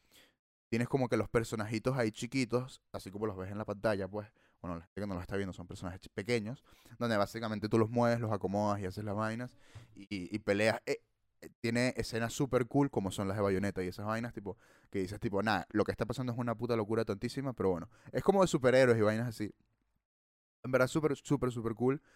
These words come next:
Yo lo recomiendo bastante. Hay un demo ahora, así que descárgate el demo.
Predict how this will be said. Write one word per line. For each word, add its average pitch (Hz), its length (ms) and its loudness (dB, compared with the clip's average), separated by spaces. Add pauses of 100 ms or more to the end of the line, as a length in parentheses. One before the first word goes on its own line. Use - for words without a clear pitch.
(260)
Yo 117 140 6
lo 131 60 8
recomiendo 120 300 4
bastante. 127 460 -2 (320)
Hay 113 200 6
un 120 140 2
demo 135 300 2
ahora, 139 400 0 (220)
así 95 280 -6
que 98 300 2 (400)
descárgate 98 520 -4
el 95 100 0
demo. 101 280 0